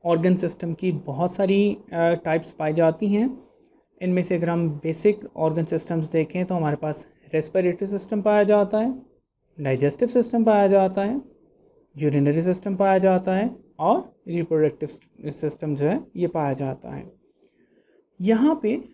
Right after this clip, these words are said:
जो डायग्राम है इसमें हम क्लियरली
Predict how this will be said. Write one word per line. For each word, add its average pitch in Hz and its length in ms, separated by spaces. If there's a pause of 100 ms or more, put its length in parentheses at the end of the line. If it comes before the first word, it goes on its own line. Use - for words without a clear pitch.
(240)
जो 175 320
डायग्राम 185 680
है 202 340
इसमें 185 640 (640)
हम 196 160
क्लियरली 208 640